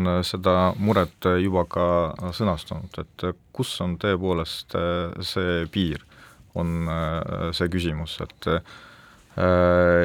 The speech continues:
ja kus on ajalugu ja kus on ideoloogia ja kes, äh, ja kas praegu me peame tunnistama,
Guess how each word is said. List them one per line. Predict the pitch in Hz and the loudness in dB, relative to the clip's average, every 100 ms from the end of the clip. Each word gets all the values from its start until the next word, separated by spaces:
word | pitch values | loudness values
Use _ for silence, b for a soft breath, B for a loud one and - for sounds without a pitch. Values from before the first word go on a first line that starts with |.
| - | 0
ja | 98 90 | 0 0
kus | 87 120 - | 2 0 0
on | 92 92 92 | 2 2 2
ajalugu | 90 - 131 117 95 92 90 92 | 0 2 4 4 4 2 0 0
ja | 90 95 90 | 0 -2 -4
kus | 104 - | -6 -4
on | 87 87 85 | -2 -2 -2
ideoloogia | 90 92 92 92 82 78 80 - b b _ | -2 2 4 4 2 -2 -8 -8 b b _
ja | 87 87 | -2 -2
kes, | 85 85 - - | 0 -2 -2 0
äh, | 90 87 90 92 | 2 2 2 0
ja | 95 90 | 2 4
kas | 95 - 92 90 85 | 2 0 0 0 0
praegu | 95 101 92 85 90 85 87 | 2 2 2 0 0 0 0
me | - 92 87 87 85 87 | -2 -4 -2 0 0 -2
peame | 87 98 87 85 | 0 2 2 2
tunnistama, | 104 92 - 85 85 | 2 0 0 -2 -2